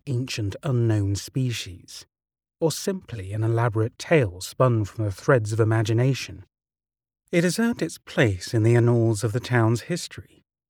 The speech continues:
It has become a symbol, a symbol of the town's enduring connection with the sea,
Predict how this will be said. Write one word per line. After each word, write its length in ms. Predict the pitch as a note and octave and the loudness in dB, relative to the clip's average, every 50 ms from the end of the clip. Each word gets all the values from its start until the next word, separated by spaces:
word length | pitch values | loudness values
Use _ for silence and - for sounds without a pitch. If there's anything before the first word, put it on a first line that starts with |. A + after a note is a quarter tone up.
| _ _ _ _ _ _ _ _ _ _ _ _ _ _ _ _ _ | _ _ _ _ _ _ _ _ _ _ _ _ _ _ _ _ _
It 80 | - B2+ | -2 0
has 100 | A#2+ G2+ | 0 0
become 280 | - A#2 - A#2+ A#2 | -2 0 0 2 2
a 40 | A#2+ | 2
symbol, 600 | - - - - D#3 D#3+ D3+ A2+ G2+ - - _ _ _ _ _ _ _ _ _ _ _ - | 0 -2 -2 0 0 0 0 -2 -4 -8 -16 _ _ _ _ _ _ _ _ _ _ _ -4
a 40 | C#3+ | -4
symbol 320 | - - E3+ D#3 C#3 C3 C3+ | 0 2 4 4 6 6 4
of 80 | A#2+ | 4
the 80 | - A#2+ | 2 0
town's 560 | G2+ - - - C3+ B2+ B2 B2 A#2+ A#2 A2 | -4 -2 -2 2 4 4 4 4 4 4 4
enduring 540 | A2 A2 G#2+ G#2+ G2+ A2 A2+ A2+ A2 G#2+ G2+ | 4 4 2 4 4 4 4 4 4 4 2
connection 480 | F#2+ A2+ A2 A2 G#2+ - - - G#2 | 0 0 0 0 0 0 -2 -2 -2
with 100 | F#2+ F#2 | 0 0
the 80 | F#2+ F#2+ | -2 -4
sea, 540 | - - - A#2+ A2 G#2 F#2+ F2 - - | -4 -4 -4 -2 -2 -2 -4 -6 -10 -16